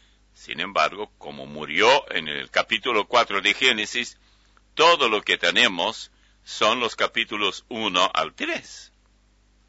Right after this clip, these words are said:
del libro de Génesis. Para averiguar qué pudo haber aprendido de sus padres,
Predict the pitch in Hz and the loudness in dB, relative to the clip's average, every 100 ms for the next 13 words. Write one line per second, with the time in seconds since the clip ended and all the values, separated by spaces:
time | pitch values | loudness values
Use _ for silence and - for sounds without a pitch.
0 | _ _ _ _ _ _ _ - 78 78 | _ _ _ _ _ _ _ -6 -4 -2
1 | 78 78 85 123 80 - - - _ _ | -2 -2 0 -2 -2 -10 -18 -20 _ _
2 | _ _ _ _ _ _ 107 104 101 98 | _ _ _ _ _ _ 4 8 8 6
3 | 98 92 98 156 127 - 135 180 196 - | 4 2 4 6 4 0 0 0 0 -6
4 | 165 165 113 95 - 82 92 113 101 76 | -4 2 2 2 2 0 4 4 4 0
5 | 73 _ _ 95 - 92 82 76 127 139 | -10 _ _ 2 4 2 0 0 -2 0
6 | 85 87 131 _ _ _ _ _ - 80 | 2 2 0 _ _ _ _ _ -6 0
7 | 101 110 98 - 123 101 78 90 - - | 0 -2 -10 2 6 6 4 -4 -4 -10